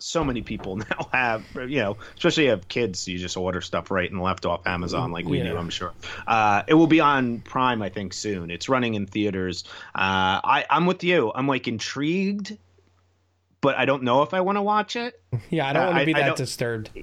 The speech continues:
Speaker 1: Yeah, I, I don't, it looks wild, though.
Speaker 2: Yeah.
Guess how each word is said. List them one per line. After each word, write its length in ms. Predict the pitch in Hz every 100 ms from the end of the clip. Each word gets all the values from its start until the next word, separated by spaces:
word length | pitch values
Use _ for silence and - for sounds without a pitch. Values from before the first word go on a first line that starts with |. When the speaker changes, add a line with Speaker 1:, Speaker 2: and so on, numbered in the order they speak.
| - -
Speaker 1:
Yeah, 320 | 156 143 131
I, 200 | 139 160
I 120 | 139 151
don't, 260 | 147 143 -
it 260 | 131 139 -
looks 400 | 135 147 - -
wild, 760 | 92 87 98 107 110 85 85
though. 160 | 87 78
Speaker 2:
Yeah. 160 | 120